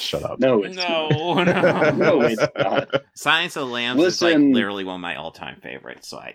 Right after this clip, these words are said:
Speaker 3: just, no.
Speaker 1: It, yeah, it's one of the best movies ever made. Manhunter
Speaker 2: Yeah.
Speaker 1: is a good movie, but it's not even
Speaker 2: It,
Speaker 1: close.
Speaker 2: it, it,
Speaker 1: <laughs>
Speaker 2: now, I, I kinda wish that it would have been maybe Michael Mann's direction with the cast of the, of Red Dragon.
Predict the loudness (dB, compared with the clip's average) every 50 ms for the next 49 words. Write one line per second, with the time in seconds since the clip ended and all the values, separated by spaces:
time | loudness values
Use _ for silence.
0 | _ -16 -16 -16 -14 -16 -16 -18 -18 -18 -12 -4 0 2 2 2 2 0 0 0
1 | -2 -2 -6 -8 -8 -8 -4 0 2 2 2 2 0 0 2 2 0 0 0 -4
2 | -6 -6 -6 -8 -8 -4 -4 -4 -4 -6 -10 -10 -10 -10 -8 -4 -2 2 2 2
3 | 2 2 2 0 2 2 2 2 2 0 0 -2 -4 -2 0 0 0 2 4 4
4 | 4 4 4 4 2 4 2 0 -2 -2 -2 -6 -8 -8 -8 -12 -12 -12 -12 -14
5 | -12 -12 -12 -12 -12 -8 -6 -4 -2 -2 -2 -2 0 -2 0 0 0 -2 -2 -4
6 | -6 -2 -2 -2 0 2 2 2 2 2 0 -2 -2 -4 -6 -10 -12 _ _ -4
7 | -2 -2 -2 -2 -2 -2 -2 -2 -2 -6 -4 0 0 2 2 2 2 2 0 0
8 | 0 0 2 4 4 2 0 -4 _ _ _ -12 -10 -10 -6 -4 -4 -4 0 0
9 | 2 4 4 6 6 6 4 4 4 4 4 4 2 2 0 0 0 0 0 2
10 | 2 2 4 4 4 6 6 6 4 2 0 -4 -6 -8 _ _ _ -8 -4 -2
11 | 2 2 2 2 2 0 2 2 2 2 2 2 2 0 0 _ _ -16 -16 -12
12 | -6 -2 0 2 2 2 2 0 0 -2 -4 -4 -4 -6 -12 -8 -6 -4 -2 -2
13 | -4 -4 -6 -10 -18 _ _ _ _ _ _ _ _ _ -2 -2 -2 -2 -4 -8
14 | -8 -8 -8 -8 -12 _ -4 -2 -2 -2 -2 -6 -6 -2 0 2 4 4 4 2
15 | 0